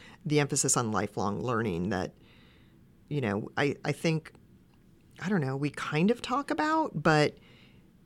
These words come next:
the, that chapter in the book that talked about lifelong learning just made it very clear that we're kind of already there, that people are having to retrain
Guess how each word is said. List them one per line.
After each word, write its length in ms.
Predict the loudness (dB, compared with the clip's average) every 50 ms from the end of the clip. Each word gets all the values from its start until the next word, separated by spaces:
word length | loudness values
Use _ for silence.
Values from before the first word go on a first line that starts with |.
| -20 -20 -14 -10
the, 420 | -4 0 2 4 4 4 4 2 2
that 200 | 2 2 2 2
chapter 380 | 2 2 2 2 2 2 0 0
in 60 | 0 0
the 60 | 0
book 180 | -2 -2 -2
that 100 | -2 -4
talked 240 | -2 0 0 0 0
about 220 | 0 -2 -2 0 0
lifelong 400 | -2 -2 -2 -2 -4 -4 -2 -2
learning 300 | -2 -2 -2 -2 -2 -2
just 220 | 0 -2 0 0
made 140 | 0 0 0
it 80 | 0 0
very 280 | 2 2 2 2 2 0
clear 640 | -4 -8 -6 0 4 4 6 6 6 4 2 2 2
that 220 | 2 0 0 -2 -4 -10 -20 -20 -20 -20 -14 -6
we're 180 | -2 -2 -2 -2
kind 440 | -2 -6 -6 0 2 4 6 6 6
of 80 | 4 2
already 500 | 0 0 0 2 2 4 4 4 2 2
there, 400 | 2 2 2 2 2 2 0 0
that 160 | 0 -2 -2
people 300 | -2 -2 -2 0 0 0
are 100 | 0 0
having 340 | 0 0 0 0 0 0 0 -2
to 100 | -2 0
retrain 720 | 0 -2 -2 -2 -4 -4 -2 -2 0 0 -2 -2 -4 -6